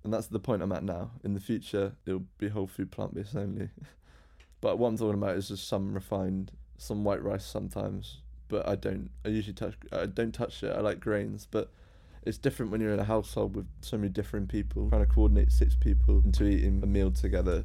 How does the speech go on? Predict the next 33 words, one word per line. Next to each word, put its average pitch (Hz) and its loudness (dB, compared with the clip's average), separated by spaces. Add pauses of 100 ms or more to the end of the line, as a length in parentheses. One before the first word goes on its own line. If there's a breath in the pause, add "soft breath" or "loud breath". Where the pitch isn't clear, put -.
(120)
is 92 -2
difficult, - -6
it's - -12
challenging. - -8
So, 104 4
but 98 0
you, 117 2
most 110 2
of 98 -2
the - -4
time 95 2
I'll 95 2
make 98 -2
my, 92 -4 (300)
I'll, 60 -8
I'll 110 0
make 104 -4 (380)
changes 98 -6
for - -10
myself. 98 -8
But 139 2
yeah, 120 4
so 117 2
the 113 0
whole 110 2
food 101 -4
plant-based 95 -2
diet 98 2 (320)
has 104 -8
been 104 -6
proven 101 -4
to 95 -10
reverse 95 -2